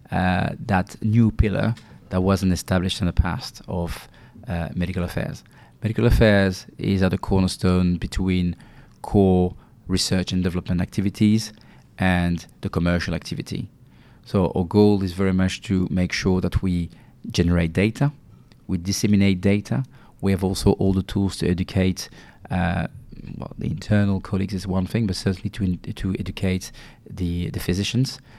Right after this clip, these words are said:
making sure that they are aware about all the elements of the, the disease state, the various options, treatment options, and so that we can, uh, at best, provide them all the clues and the tools for them to make the right decision when it's about,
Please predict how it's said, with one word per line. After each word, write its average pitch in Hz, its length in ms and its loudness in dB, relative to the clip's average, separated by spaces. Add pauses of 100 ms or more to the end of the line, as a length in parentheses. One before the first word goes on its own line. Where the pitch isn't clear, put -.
(200)
making 98 300 -2
sure 101 180 0
that 90 140 -2
they 95 140 0
are 87 120 0
aware 90 380 2
about - 500 -2
all 101 240 0
the 95 220 0
elements 92 400 0
of 82 220 -6
the, 90 220 -2
the 92 120 -4
disease 104 640 0
state, 113 480 -2 (400)
the 98 80 -2
various 90 260 0 (100)
options, - 420 0
treatment - 340 -6
options, 101 500 -2 (340)
and 90 200 -2
so - 180 -2
that 90 200 -4
we 92 180 0
can, 90 400 0 (400)
uh, 90 260 0
at 87 160 -4
best, 104 460 -2
provide 95 320 0
them 90 160 0
all 98 160 -2
the 95 100 -4
clues 98 440 -2
and 90 140 -4
the 85 40 -4
tools 104 340 -2
for - 120 -6
them 90 280 2
to - 140 -8
make 92 200 0
the - 80 -4
right - 280 -6
decision - 480 -6 (300)
when 98 160 -6
it's - 120 -10
about, 90 380 -4